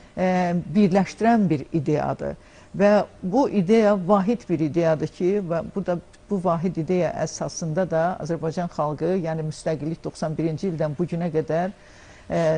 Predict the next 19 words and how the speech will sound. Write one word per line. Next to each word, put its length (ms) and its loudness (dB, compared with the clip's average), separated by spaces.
necə 260 0
deyərlər, 320 0
bir 160 6
olub, 340 4
həmrəy 460 4
olub, 340 2
vahid 400 4
olub, 320 4
Ulu 240 4
Öndərimizin 560 0
siyasəti 480 -4
arxasında 560 -2
vəhdət 400 0
təşkil 380 -2
edibdir 420 -2
və 160 0
bu 160 -2
gün 240 0
də 240 0